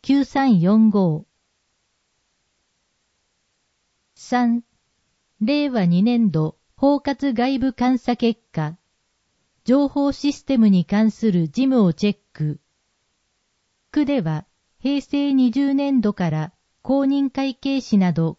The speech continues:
外部の専門家による包括外部監査を実施しています。これは従来の監査委員制度に加え、監査機能の専門性、独立性を強化するため、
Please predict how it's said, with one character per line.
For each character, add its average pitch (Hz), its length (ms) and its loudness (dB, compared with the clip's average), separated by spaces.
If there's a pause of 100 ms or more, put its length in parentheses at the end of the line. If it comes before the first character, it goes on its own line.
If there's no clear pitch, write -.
外 254 220 -2
部 233 140 0
の 175 120 4
専 226 300 2
門 226 220 4
家 202 160 0
に 202 160 4
よ 190 120 0
る 190 240 -2 (140)
包 269 220 0
括 254 340 -4
外 247 240 -2
部 262 140 -4
監 262 260 0
査 208 220 0
を 170 80 2
実 160 180 -2
施 - 220 -4
し - 100 -10
て 196 140 -2
い 185 160 4
ま 165 180 0
す。 - 240 -12 (1040)
こ 208 140 0
れ 262 140 0
は 247 280 -6 (280)
従 285 280 0
来 220 240 2
の 165 140 2
監 247 260 0
査 262 180 -4
委 262 60 0
員 262 260 2
制 262 320 -2
度 208 120 0
に 175 160 2
加 175 320 -2
え、 170 200 -4 (360)
監 262 240 -2
査 277 180 -4
機 285 200 -4
能 247 240 2
の 165 180 2
専 262 320 0
門 254 240 0
性、 226 380 0 (100)
独 190 260 0
立 262 220 -4
性 262 320 0
を 254 120 0
強 269 300 0
化 196 140 0
す 180 160 -4
る 185 120 0
た 175 160 -2
め、 170 240 0